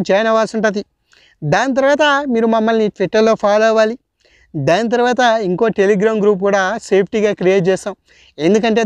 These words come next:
దీని లోపల జోక్ లేవు, పంపించాం మేము. So, మీరు కావాలంటే పంపించుకోవచ్చు. దాని తర్వాత GitHub, ఇది మీరు పెద్దగా వినుండకపోవచ్చు, అయినా కానీ మీరు ఫాలో అవ్వాలి. దాని తర్వాత మా ఛానల్ని సబ్స్క్రైబ్ చేసుకోవాలి.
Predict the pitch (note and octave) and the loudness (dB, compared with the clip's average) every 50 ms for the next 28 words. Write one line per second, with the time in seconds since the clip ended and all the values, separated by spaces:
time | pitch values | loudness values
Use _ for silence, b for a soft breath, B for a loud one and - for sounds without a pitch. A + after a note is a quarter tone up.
0 | F#3 G3 G3 F#3 F3 F3+ F3+ G#3+ F#3+ D3+ D3+ E3+ F#3+ F#3+ G3 F#3+ F3+ F#3+ - _ | 0 2 2 2 2 0 0 0 -2 0 0 0 0 2 0 0 -2 -2 -4 _
1 | _ _ _ _ - D3+ F3+ G#3 B3+ C#4+ A#3 - G#3+ F3 D3 C3+ C3 D3 A3+ E4 | _ _ _ _ -8 -6 -4 -2 -2 -2 -2 -2 -2 -2 -2 -2 -4 -6 -8 -10
2 | _ _ _ _ _ _ _ _ - - G#3+ A3 A3 G3+ F#3 F3 - E3+ F3 F#3+ | _ _ _ _ _ _ _ _ -8 -2 2 2 4 2 2 0 -2 -2 -2 -2
3 | G3 G3+ F#3+ A3+ - - E3 E3 E3 E3+ - - D#3+ C#3+ C#3 - - G#3+ C#4 B | -2 -4 -4 -6 -6 -4 -4 -4 -4 -4 -6 -4 -6 -6 -4 -4 -6 -8 -8 B
4 | B B B B B B B - - A3+ C4 C4+ A#3+ C#4 C#4+ D4 D4 C#4+ D4 C#4+ | B B B B B B B -2 -2 0 0 0 0 2 2 2 2 2 0 0
5 | C4+ G#3+ A3 G#3 F#3+ D#3+ F#3+ G3 - - A3+ A3 A3 _ _ _ - G3 F#3 F#3 | 0 -2 -2 -4 -2 -2 -2 -2 -2 -2 -4 -4 -4 _ _ _ -6 -2 0 2
6 | A3 A3 A3 A3 G#3 - G3 F3 F#3 F#3+ G3+ F#3+ E3+ F#3 G3+ A3 A#3 A#3 G#3+ - | 2 4 4 2 2 0 -2 -2 0 0 0 0 0 0 0 0 -2 -2 -4 -2
7 | - G#3 G3+ - - C#3+ D3 F3 G3+ A3 G#3+ G#3+ G#3+ A3 A3 G3+ E3+ - E3+ D#3 | -2 -2 -2 -2 -2 -2 -2 0 0 0 0 0 0 0 0 -2 -2 -2 -2 -2
8 | E3+ F#3+ G3 F#3+ F#3 F#3 F3 F3+ - b b b b b b b b b D3+ C#3 | 0 0 0 2 0 0 -2 -4 -8 b b b b b b b b b -4 -2
9 | F3 G#3+ A#3 A3+ B3+ C4 C4+ D4 C#4 - C#4+ C4+ B3 C4 C#4+ B3+ F#3+ F#3+ G3 - | -2 0 0 -2 -2 0 0 0 0 0 0 0 0 0 -2 -4 -4 -4 -4 -2
10 | - F#3 G3+ A3+ B3 B3+ A#3+ G#3 - G3 F3+ - - - B3 A3+ F3+ - A3 - | -2 -2 0 0 0 0 0 0 0 -2 -2 -2 -2 -2 -2 -2 0 -2 -2 -2
11 | - A3 G3+ G3 | 0 -2 -2 -2